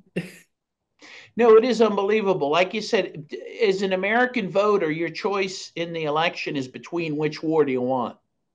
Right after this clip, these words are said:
Speaker 2: Which war can you tolerate the most? Um, in many ways, it's always been that way. I mean, the U S, as,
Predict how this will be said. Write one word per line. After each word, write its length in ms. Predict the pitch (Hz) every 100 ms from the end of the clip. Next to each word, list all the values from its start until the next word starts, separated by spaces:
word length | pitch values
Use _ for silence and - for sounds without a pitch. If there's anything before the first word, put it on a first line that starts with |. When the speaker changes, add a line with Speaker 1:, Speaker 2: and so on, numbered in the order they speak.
| _
Speaker 2:
Which 300 | 151 175 180
war 280 | 170 165 151
can 200 | 151 135
you 120 | 127
tolerate 640 | - 139 143 143 123 110
the 60 | -
most? 520 | 127 131 107 104 - _ _ _ _ _ _ _ _ _ _ _ _
Um, 640 | 180 180 160 156 151 156 - _ _ _ _ _ _ _ _ _ _ _ _ _ _ _
in 160 | 254 277
many 220 | 302 320
ways, 280 | 302 294 262
it's 140 | 226
always 300 | 262 254 254
been 240 | - 202 285
that 220 | 220 120
way. 280 | 110 90 - _ _ _ _ -
I 140 | 165
mean, 220 | 185 190
the 80 | 190
U 320 | 190 214 226
S, 440 | 180 196 - - _ _ _
as, 240 | 175 156